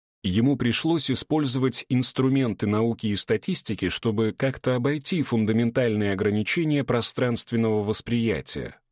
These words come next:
Существо, которое он искал, было в буквальном смысле слишком маленьким, чтобы увидеть его. Так что ему пришлось искать его косвенным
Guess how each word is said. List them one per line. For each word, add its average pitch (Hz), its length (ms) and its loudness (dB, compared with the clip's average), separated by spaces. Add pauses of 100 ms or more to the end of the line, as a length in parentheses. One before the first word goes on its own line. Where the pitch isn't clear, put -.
Существо, 139 680 -2
которое 98 520 0
он 110 200 2
искал, 110 440 -2 (300)
было 131 320 2
в 98 80 -6
буквальном 123 640 0
смысле 139 520 0
слишком 131 580 0
маленьким, 92 720 0
чтобы 95 400 -4
увидеть 117 540 0
его. 90 340 -4 (500)
Так 107 200 0
что - 160 -2
ему 113 180 2
пришлось 110 480 0
искать 139 420 0
его 123 220 0
косвенным 110 760 0